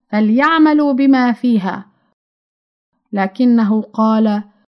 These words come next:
"لا يا أبي إبراهيم، بل إذا قام لهم واحد من الموت يتوبون."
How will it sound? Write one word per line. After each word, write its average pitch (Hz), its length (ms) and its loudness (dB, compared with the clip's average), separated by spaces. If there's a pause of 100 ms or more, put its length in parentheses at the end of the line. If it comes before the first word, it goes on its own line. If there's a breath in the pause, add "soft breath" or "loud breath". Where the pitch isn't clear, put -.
(760)
"لا 294 280 0
يا 339 340 -2
أبي 294 240 -2
إبراهيم، 254 720 0 (420)
بل 269 440 0
إذا 269 340 2
قام 269 400 2
لهم 262 420 2
واحد 262 420 0
من 262 320 2
الموت 262 480 0
يتوبون." 247 800 2